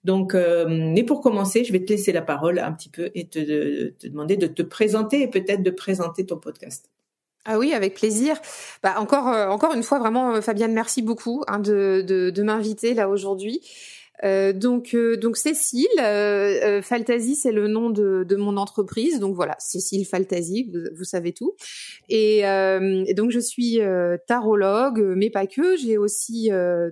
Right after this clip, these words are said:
Speaker 2: d'autres casquettes et notamment, euh, de, de, d'accompagner les, euh, les chefs d'entreprise, euh, dans leur développement, euh, professionnel et dans leur développement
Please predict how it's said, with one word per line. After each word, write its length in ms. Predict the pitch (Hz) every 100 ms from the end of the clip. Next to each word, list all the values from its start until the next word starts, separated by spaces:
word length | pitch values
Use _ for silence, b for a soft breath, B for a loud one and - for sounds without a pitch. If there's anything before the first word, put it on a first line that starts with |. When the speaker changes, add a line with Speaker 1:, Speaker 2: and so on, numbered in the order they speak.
| 160
Speaker 2:
d'autres 340 | 208 214 196
casquettes 520 | 190 196 - 240 233
et 80 | 190
notamment, 560 | 190 196 202 208 220 214 B B B B -
euh, 560 | 185 185 180 170 175 170
de, 760 | 160 175 170 170 170 156 160 _ -
de, 160 | 185 -
d'accompagner 680 | 208 220 208 214 214 220
les, 340 | 196 185 170 165
euh, 320 | 160 156 151 175 180
les 80 |
chefs 220 | 185 208 185
d'entreprise, 760 | 190 - 180 - 240 320 240 - B B B B B 185
euh, 200 | 180 180
dans 220 | 185 262
leur 220 | 294 254
développement, 640 | 220 208 220 220 226 226 208
euh, 220 | 185 175
professionnel 880 | - 208 202 202 214 214 240 294 - -
et 160 | 247
dans 180 | 226 214
leur 180 | 208 196
développement 720 | 202 185 190 190 226 262